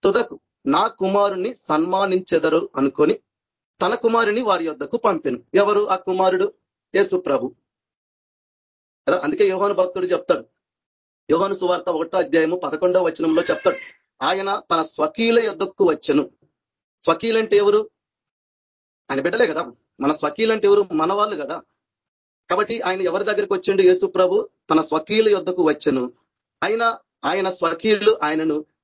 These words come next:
అంగీకరింపలేదు. కాబట్టే ఆయన శిలువ మరణానికి అప్పచెప్పిండ్రు, ఆయన మీద నిందలు మోపిండ్రు, నేరాలు మోపిండ్రు. చూడండి, కాబట్టి ఈయన ఏమనుకుంటుండు? ఈ యజమానుడు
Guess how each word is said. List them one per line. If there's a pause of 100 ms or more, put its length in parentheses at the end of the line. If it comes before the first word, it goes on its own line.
అంగీకరింపలేదు. (280)
కాబట్టే (1160)
ఆయన
శిలువ
మరణానికి
అప్పచెప్పిండ్రు, (300)
ఆయన
మీద
నిందలు
మోపిండ్రు,
నేరాలు
మోపిండ్రు. (1200)
చూడండి, (280)
కాబట్టి (200)
ఈయన
ఏమనుకుంటుండు?
ఈ
యజమానుడు